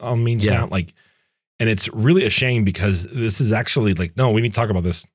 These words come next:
Speaker 1: <laughs> Like, like, this is a, this is kind of a problem. And,
Speaker 2: Yeah.
Speaker 1: and, uh,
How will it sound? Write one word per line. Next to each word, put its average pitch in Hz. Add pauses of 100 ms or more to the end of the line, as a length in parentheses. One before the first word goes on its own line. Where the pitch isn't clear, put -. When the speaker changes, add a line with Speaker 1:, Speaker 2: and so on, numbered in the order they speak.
Speaker 1:
<laughs> -
Like, 143
like, 127
this 113
is 123
a, 143
this 120
is -
kind 135
of 131
a -
problem. 101
And, 117
Speaker 2:
Yeah. 101
Speaker 1:
and, 113
uh, 101